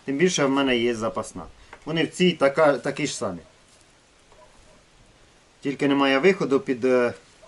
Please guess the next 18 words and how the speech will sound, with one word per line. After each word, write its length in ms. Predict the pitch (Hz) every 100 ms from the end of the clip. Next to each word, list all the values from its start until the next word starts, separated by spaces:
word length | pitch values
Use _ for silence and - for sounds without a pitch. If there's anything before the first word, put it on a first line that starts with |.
| - _ _
оцей 260 | 113 131 127
індикатор. 520 | 120 123 104 92 - _ -
Вдруг 280 | 117 135 -
що, 200 | - 185
я 120 | 131
думаю, 300 | 127 127 117
можливо 380 | 117 110 117 107
було 200 | 101 107
б 40 | - - - - - _ _ _ _ -
перепаяти 760 | 139 147 143 139 131 98 92 90 _
з 60 | -
тієї 380 | - 123 123 107
сюди, 420 | - 113 147 160 _ _ _ _ _ _ _ _ _ - _ _ _
якщо 300 | 104 - 120
з 120 | -
цієї 200 | 135 127
щось 220 | - 120
станеться. 500 | - 117 98 95 -